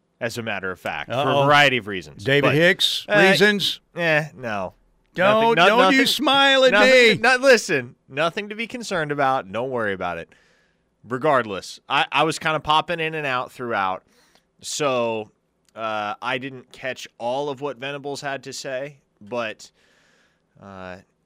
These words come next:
Speaker 1: I think he, the one thing that you heard from both him and Ted Roof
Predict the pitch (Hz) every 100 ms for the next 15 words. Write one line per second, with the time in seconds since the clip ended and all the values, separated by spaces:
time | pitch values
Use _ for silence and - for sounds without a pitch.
0 | - 123 160 131 127 127 _ 92 117 _
1 | _ 104 _ 107 104 135 139 165 151 165
2 | 156 156 131 120 131 131 139 123 120 123
3 | 117 131 139 139 131 127 _ _ _ -
4 | 127 117 127 120 107 165 123 _ _